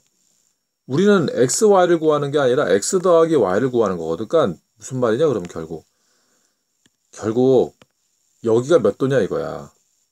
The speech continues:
그치? 그, 그러니까 이거 X를 구할 필요 없고 Y를 구할 필요 없고 우리는 요각만 구하면 돼. 각시만 구하면 돼, 각시. 각시, 각시가 X 더하기 Y니까. 각시가. 그럼 이제 각시는 어떻게 구하냐?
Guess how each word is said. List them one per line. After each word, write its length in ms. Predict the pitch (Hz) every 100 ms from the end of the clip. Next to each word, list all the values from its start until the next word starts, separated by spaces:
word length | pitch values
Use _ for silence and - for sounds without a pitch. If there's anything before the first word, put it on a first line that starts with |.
| _ _ _ _
그치? 340 | 120 - 95
그, 220 | 95 90
그러니까 200 | - 151
이거 180 | 143 139
X를 480 | 98 - 160 156 135
구할 280 | - 127 127
필요 240 | - 143
없고 480 | 98 - 143 110 73 _ _ _ _ _
Y를 420 | 98 107 127 139
구할 260 | 139 113 110
필요 220 | - 135
없고 260 | 92 - 127
우리는 220 | 113 123
요각만 460 | 107 135 143 135 123
구하면 360 | - 95 95
돼. 100 | 82
각시만 580 | - - 117 - 175 160
구하면 340 | - 92 107 98
돼, 80 |
각시. 440 | 85 82 - - 85 - _ _ _ _ _ _ _ _
각시, 300 | - - -
각시가 440 | 120 123 170 151
X 180 | 104 -
더하기 220 | 123 117
Y니까. 600 | 101 82 82 76 - - _ _ _ _ _ _ _ _ _ _ _ _ _ _ _
각시가. 440 | _ - 104 - - - -
그럼 120 | 226
이제 80 | 226
각시는 360 | 131 139 175
어떻게 160 | - 135
구하냐? 560 | 123 104 107 113 80